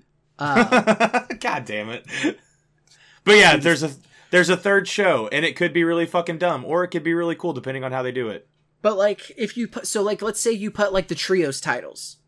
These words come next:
Speaker 1: are gonna be only on Saturday.
Speaker 2: Well, that would be a really awkward, oh, wait a minute, nope, they don't have the belts anymore. Go ahead.
Speaker 1: Well, then you ha-, yeah, 'cause it's House of Black.
Speaker 2: Yeah.
Speaker 1: But then you just move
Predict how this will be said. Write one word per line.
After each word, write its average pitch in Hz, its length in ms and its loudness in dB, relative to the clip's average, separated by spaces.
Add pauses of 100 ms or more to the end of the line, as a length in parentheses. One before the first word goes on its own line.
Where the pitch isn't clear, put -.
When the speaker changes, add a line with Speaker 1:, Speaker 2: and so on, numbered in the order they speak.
Speaker 1:
are 165 120 0
gonna 175 180 2
be 160 120 -4
only 180 300 0
on 156 100 -2
Saturday. 113 640 -4 (500)
Speaker 2:
Well, 139 140 4
that 156 200 6
would 139 100 2
be 151 120 6
a 143 60 4
really 147 280 4
awkward, 139 480 4
oh, 170 180 6
wait 147 180 -2
a 123 40 -8
minute, 117 180 -10
nope, 123 300 -6
they 123 120 -6
don't 113 140 -8
have 107 140 -6
the 87 40 -20
belts 98 220 -14
anymore. 98 320 -16
Go 123 100 -8
ahead. 104 200 -10 (360)
Speaker 1:
Well, 180 160 0
then 190 160 2
you 185 160 -2
ha-, 190 100 0
yeah, 180 200 0
'cause 147 160 -10
it's 139 100 -12
House 147 220 -4
of 135 60 -12
Black. 107 320 -10 (420)
Speaker 2:
Yeah. 190 100 -8
Speaker 1:
But 254 360 2
then 208 560 0 (960)
you 175 440 -10
just 180 240 -4
move 202 200 0